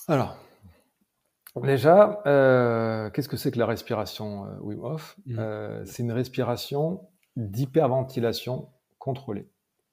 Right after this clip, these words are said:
Speaker 2: Mhm.
Speaker 1: Ce qui veut dire que, comme je le disais tout à l'heure, tu as ta courbe,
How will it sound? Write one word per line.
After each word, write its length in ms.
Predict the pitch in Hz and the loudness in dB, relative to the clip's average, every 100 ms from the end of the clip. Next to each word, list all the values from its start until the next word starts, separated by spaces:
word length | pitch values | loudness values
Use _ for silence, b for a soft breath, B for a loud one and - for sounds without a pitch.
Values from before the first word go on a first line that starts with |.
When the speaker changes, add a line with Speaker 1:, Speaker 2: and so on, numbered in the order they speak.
| - | -14
Speaker 2:
Mhm. 320 | 98 90 98 127 _ _ _ b b b b _ | -14 -14 -18 -20 _ _ _ b b b b _
Speaker 1:
Ce 100 | - | -6
qui 120 | 139 | 0
veut 140 | 131 | 2
dire 360 | 120 147 226 - | 2 2 2 2
que, 140 | 139 | 2
comme 260 | 139 123 110 | 2 0 -4
je 100 | 95 | -4
le 60 | 104 | -4
disais 180 | 101 | -6
tout 120 | 107 - | -8 -8
à 100 | 107 | -4
l'heure, 360 | 110 165 180 - | -2 -2 -4 -10
tu 140 | - | -4
as 80 | 117 | -4
ta 300 | 117 - 107 | -4 -10 -10
courbe, 640 | - _ - 127 110 101 | -12 _ 0 2 0 -4